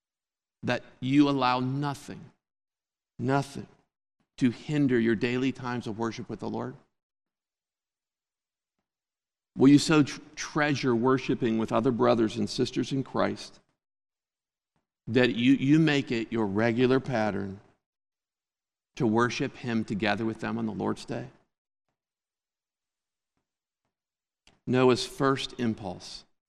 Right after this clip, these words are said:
is to worship God. And Noah's worship pleased God, so that God determines never again to curse the world in this way. Earth will continue on throughout all of its seasons and times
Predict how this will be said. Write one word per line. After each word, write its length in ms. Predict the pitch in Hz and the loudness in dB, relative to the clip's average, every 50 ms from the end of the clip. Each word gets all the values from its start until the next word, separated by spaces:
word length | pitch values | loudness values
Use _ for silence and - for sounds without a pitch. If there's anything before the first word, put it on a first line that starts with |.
| _ _ _ _ _ _ _ _ _ _ _ _ _ | _ _ _ _ _ _ _ _ _ _ _ _ _
is 180 | - 120 - - | -4 -4 -4 -4
to 120 | - - | -8 -10
worship 480 | 107 101 110 113 110 - - 113 87 - | -6 -2 0 -2 -2 -2 -4 -10 -10 -10
God. 360 | - 107 92 92 87 80 - - _ _ _ _ _ _ _ _ _ _ _ _ _ _ _ _ _ _ _ _ _ _ - | -8 -6 -6 -6 -8 -10 -14 -20 _ _ _ _ _ _ _ _ _ _ _ _ _ _ _ _ _ _ _ _ _ _ -8
And 200 | - 110 110 113 | -4 -2 -2 0
Noah's 340 | 123 123 123 127 123 113 117 | 0 2 2 0 0 0 0
worship 440 | 113 113 107 - - - - - | -2 -2 -2 -2 -4 -8 -8 -10
pleased 440 | - - - 117 120 131 135 120 - | -14 -10 -8 -4 -2 -2 -2 -2 -2
God, 480 | - 143 135 139 139 143 147 147 147 139 - _ _ _ _ _ _ _ _ _ _ _ _ _ _ - _ _ - | -2 -2 -2 0 -2 -2 -4 -6 -8 -12 -18 _ _ _ _ _ _ _ _ _ _ _ _ _ _ -20 _ _ -12
so 220 | - - 139 120 | -8 -4 -2 0
that 180 | 110 113 104 98 | 0 0 0 2
God 360 | 120 113 117 123 131 131 135 | 2 4 6 4 4 4 0
determines 760 | 147 135 - - - 135 120 120 117 113 110 107 104 - - | -4 -6 -6 -6 -4 0 0 2 2 4 4 2 0 0 -2
never 460 | - 113 110 110 120 117 131 143 131 | -4 -2 -2 0 0 2 4 4 4
again 420 | 123 107 113 110 107 104 101 101 101 - - - _ _ _ _ | 4 2 2 2 2 2 0 -2 -6 -10 -18 -20 _ _ _ _
to 120 | - - 101 | -10 -10 -10
curse 440 | - - - - 123 117 - - | -10 -8 -6 -4 -4 -4 -4 -6
the 100 | - 110 | -6 -4
world 300 | 107 101 107 104 98 92 | -4 -2 -2 -2 -4 -4
in 100 | 95 90 | -4 -6
this 180 | 90 90 - - | -6 -8 -10 -10
way. 200 | 104 92 85 - - _ _ _ _ _ _ _ _ _ _ _ _ _ _ _ _ _ _ _ _ _ _ _ _ _ _ _ _ _ _ _ _ _ _ _ _ _ - | -10 -10 -10 -10 -14 _ _ _ _ _ _ _ _ _ _ _ _ _ _ _ _ _ _ _ _ _ _ _ _ _ _ _ _ _ _ _ _ _ _ _ _ _ 2
Earth 440 | 110 123 131 147 165 - - - - | 4 6 6 6 6 2 -2 -6 -4
will 100 | 123 110 | -4 -2
continue 520 | - 123 113 - - 139 127 135 135 131 | -2 -2 -4 -4 -2 0 0 0 0 0
on 160 | 120 113 107 92 | 0 0 -2 -2
throughout 280 | - 107 101 101 - - | -2 -2 -2 -2 -2 -2
all 280 | 110 110 113 117 120 | -2 0 0 0 0
of 100 | 127 127 | 0 0
its 140 | 135 120 - | -2 -2 -4
seasons 420 | - 127 117 104 - 117 104 - | -4 -4 -4 -4 -4 -4 -6 -6
and 140 | - 107 101 | -4 -6 -6
times 500 | - - 101 95 95 92 90 - - - | -6 -6 -6 -4 -4 -4 -6 -8 -12 -18